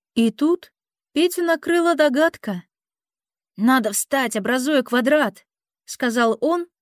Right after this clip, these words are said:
и сразу принялся расставлять Никиту и Марину. «Ты стой тут, а ты напротив». Студент и девушка таращились на Петю. «Для квадрата нужен четвёртый», напомнила Марина. «Знаю».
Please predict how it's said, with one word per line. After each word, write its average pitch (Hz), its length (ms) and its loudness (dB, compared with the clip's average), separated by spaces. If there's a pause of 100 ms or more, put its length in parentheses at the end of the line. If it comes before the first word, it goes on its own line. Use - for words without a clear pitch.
(380)
и 214 140 0
сразу 285 420 2
принялся 330 520 0
расставлять 254 800 -2
Никиту 269 440 0
и 277 80 4
Марину. 254 540 2 (600)
«Ты 262 180 2
стой 269 320 0
тут, 220 400 0 (520)
а 196 120 -2
ты 302 140 2
напротив». 226 680 0 (720)
Студент 254 560 0
и 254 40 2
девушка 285 460 0
таращились 226 580 0
на 294 140 2
Петю. 214 440 -2 (540)
«Для 175 280 -10
квадрата 202 580 2
нужен 233 300 4
четвёртый», 262 760 -2 (380)
напомнила 240 560 2
Марина. 240 520 2 (480)
«Знаю». 208 580 2